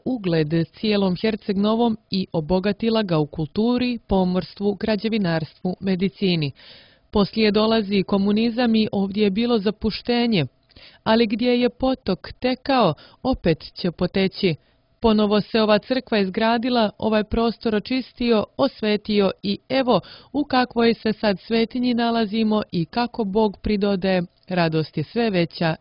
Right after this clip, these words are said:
i veća. Posebnu radost donio je dolazak svetih moštiju i ikona kojima su vjernici sa ljubavlju pristupili.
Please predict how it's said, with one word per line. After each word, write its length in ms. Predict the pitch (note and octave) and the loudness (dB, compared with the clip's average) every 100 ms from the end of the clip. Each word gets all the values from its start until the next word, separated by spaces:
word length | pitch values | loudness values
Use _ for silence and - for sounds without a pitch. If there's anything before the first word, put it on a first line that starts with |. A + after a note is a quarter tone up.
| _ | _
i 120 | G3 | -2
veća. 440 | F3 C#3 - D3+ C#3 - _ _ | 0 -2 -4 -6 -6 -8 _ _
Posebnu 520 | A3+ A3 - G#3+ A3+ | 2 4 4 4 4
radost 500 | A3+ A#3+ A#3 A#3+ - | 4 4 4 2 0
donio 460 | A#3 A3 A#3 A#3+ B3+ | 0 2 2 0 0
je 200 | B3 A#3 | 0 0
dolazak 480 | A#3 B3+ B3+ G3+ - | 0 -2 -2 -2 -4
svetih 500 | - G#3 - G#3 G#3 | -4 -2 0 -2 0
moštiju 520 | A3 A3 - G#3+ G3 - | 0 0 -2 -2 0 -2
i 160 | F#3 - | -4 -4
ikona 560 | B3 - C#4 B3+ F#3 C#3+ - _ | -6 -2 0 2 2 0 -8 _
kojima 360 | - D4 C4+ B3 | -4 -2 0 0
su 160 | - | -2
vjernici 680 | G#3 A3 A3+ G#3+ A3+ G#3 A3 | -2 0 2 2 0 0 -6
sa 200 | - - | -4 -2
ljubavlju 480 | C4 A3+ F#3+ G3 G#3 | 0 2 2 2 2
pristupili. 760 | - G#3 - E3+ D3 D#3+ D3+ | 2 -2 -2 -4 -2 -2 -2